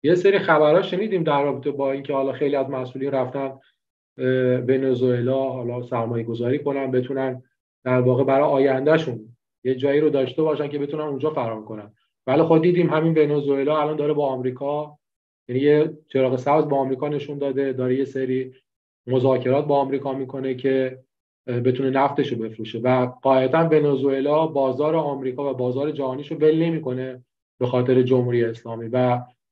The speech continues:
اه، به خاطر منافع خود ونزوئلا هم شده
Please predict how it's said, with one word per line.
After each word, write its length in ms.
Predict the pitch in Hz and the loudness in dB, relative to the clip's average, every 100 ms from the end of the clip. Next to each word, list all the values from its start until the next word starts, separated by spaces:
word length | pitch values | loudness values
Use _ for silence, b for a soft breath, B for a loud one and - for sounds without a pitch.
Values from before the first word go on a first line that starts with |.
| _ _ 120 | _ _ -8
اه، 140 | 120 | -4
به 100 | 120 | 0
خاطر 280 | 127 127 147 | 0 2 2
منافع 500 | 147 139 139 127 151 | 2 0 0 2 2
خود 200 | 156 160 | 4 4
ونزوئلا 580 | 151 143 139 135 131 151 | 4 2 0 -2 -2 -4
هم 60 | |
شده 520 | 147 135 131 143 143 | -4 -4 -2 -2 -4